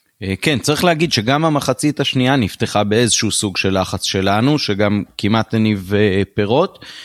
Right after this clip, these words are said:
ועוד דבר שלדעתי מאוד משמעותי, זה שהתחלופה של השחקנים לאורך השנים האחרונות היא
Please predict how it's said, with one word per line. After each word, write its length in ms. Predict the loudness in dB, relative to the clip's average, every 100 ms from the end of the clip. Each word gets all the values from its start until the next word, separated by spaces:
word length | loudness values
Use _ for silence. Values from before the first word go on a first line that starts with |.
| -18
ועוד 360 | -6 0 2 2
דבר 220 | 2 0
שלדעתי 500 | 0 -2 2 2 2
מאוד 240 | 2 0 0
משמעותי, 520 | -2 0 -2 -2 0
זה 100 | 0 2 2 2 -2 _ _ _ _ _ -2
שהתחלופה 1120 | 2 4 2 2 -2 -4 -6 -2 -4 0 -2
של 200 | 0 0
השחקנים 720 | -2 -2 -6 -4 -2 0 0
לאורך 300 | 0 -2 -2 -2 -2 -4 -16 -20 -10
השנים 360 | -2 0 2 2
האחרונות 720 | 0 -2 -2 0 2 -2 -2
היא 260 | -2 -2